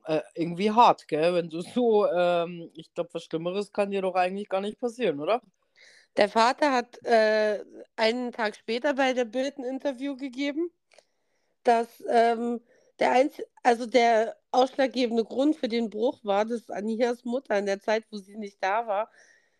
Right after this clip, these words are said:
Speaker 2: ihre Sachen in den Flur geworfen hat und die Schlösser hat austauschen lassen, damit sie nicht mehr in die Wohnung reinkommt.
Speaker 1: Mhm.
Speaker 2: Ey, da denke ich mir, das ist ja fast die gleiche Geschichte wie bei Emmy. Was sind das für Menschen?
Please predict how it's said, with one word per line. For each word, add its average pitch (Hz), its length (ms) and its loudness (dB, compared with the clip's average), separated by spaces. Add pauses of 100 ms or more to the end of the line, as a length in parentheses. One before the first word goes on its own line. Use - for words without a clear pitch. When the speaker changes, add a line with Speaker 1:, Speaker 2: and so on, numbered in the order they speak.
(100)
Speaker 2:
ihre 220 260 0
Sachen 208 360 2
in 247 120 2
den 220 160 2
Flur 196 380 -2
geworfen 190 580 -2
hat 233 240 -4 (500)
und - 240 0
die 233 100 0
Schlösser 240 420 2
hat 202 140 -4
austauschen 190 600 0
lassen, 180 280 -2
damit 196 320 0
sie 214 140 -4
nicht 202 200 -2
mehr 208 140 2
in 190 60 -2
die 175 160 -12
Wohnung 208 320 0
reinkommt. 175 600 -2 (960)
Speaker 1:
Mhm. 135 440 -10 (840)
Speaker 2:
Ey, 277 380 2
da 285 140 4
denke 294 340 0
ich 320 300 0
mir, 320 220 4
das 269 160 -2
ist 269 140 -12
ja 311 120 4
fast 320 280 -2
die 330 100 2
gleiche 285 360 0
Geschichte 269 500 -4
wie 285 100 0
bei 247 180 0
Emmy. 302 520 -4 (600)
Was 240 180 2
sind 339 260 4
das 330 100 2
für 262 200 -2
Menschen? 254 880 -2